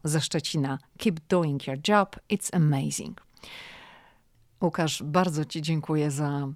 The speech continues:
tyle ciepłych słów i tak przy okazji chciałam powiedzieć do wszystkich, że te recenzje czasami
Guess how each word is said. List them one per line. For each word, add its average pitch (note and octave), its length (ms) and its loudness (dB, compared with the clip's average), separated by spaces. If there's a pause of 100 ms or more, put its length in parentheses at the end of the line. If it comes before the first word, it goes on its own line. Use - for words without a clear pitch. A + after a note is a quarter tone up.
(160)
tyle D#3+ 280 2
ciepłych D#3 520 -2
słów D3+ 640 -4 (200)
i E3+ 360 2 (480)
tak - 160 -6
przy - 140 -4
okazji E3 280 -2
chciałam D#3+ 240 0
powiedzieć D#3+ 460 -2
do D3 120 -4
wszystkich, D3+ 680 -4
że D3+ 300 2 (960)
te F#3+ 120 4
recenzje G3 680 6
czasami G3 1120 2